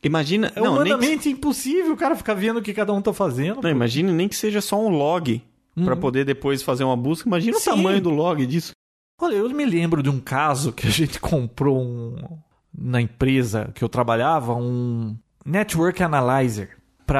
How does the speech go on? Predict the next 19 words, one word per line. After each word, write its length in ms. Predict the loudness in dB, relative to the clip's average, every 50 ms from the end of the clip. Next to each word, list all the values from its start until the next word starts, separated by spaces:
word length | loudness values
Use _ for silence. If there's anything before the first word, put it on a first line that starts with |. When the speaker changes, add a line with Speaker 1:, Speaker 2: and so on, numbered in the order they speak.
| 2 4
Speaker 2:
pra, 680 | 2 2 4 4 2 2 2 2 0 0 -2 -4 -6 -8 -12 _ _ _ _ -6
qual 160 | -4 -4 -2
que 100 | 0 0
era 180 | 0 0 0
a 40 | -2
tecnologia? 1040 | -2 -4 -6 -4 -2 -2 -2 0 0 0 0 0 0 0 2 2 2 0 -2 -6 -10 -14 _ _ -2
Speaker 1:
Era 180 | 0 2 4
um 60 | 4
sniffer? 520 | 4 2 2 2 0 0 0 -4 -6 -8 -10 -16 _ _ _ _ _ _ _
Speaker 2:
Não, 220 | -4 0 0 0 0
era 200 | 0 0 0 2
um 80 | 2 2
sniffer, 600 | 0 0 0 -2 -2 -2 -2 -2 -2 -2 -2 -4
mas 380 | -4 -2 0 0 0 -2 -2 -2
Speaker 1:
Hum. 40 |
Speaker 2:
era 280 | 0 0 0 0 0 -2
pra, 800 | -2 -4 -2 -2 0 0 0 0 0 0 0 0 0 0 -2 -4 -8 -10
puxa 460 | -10 -10 -10 -10 -8 -4 -2 0 0
vida, 520 | -2 -2 -4 -4 -4 -2 -2 -4 -4 -6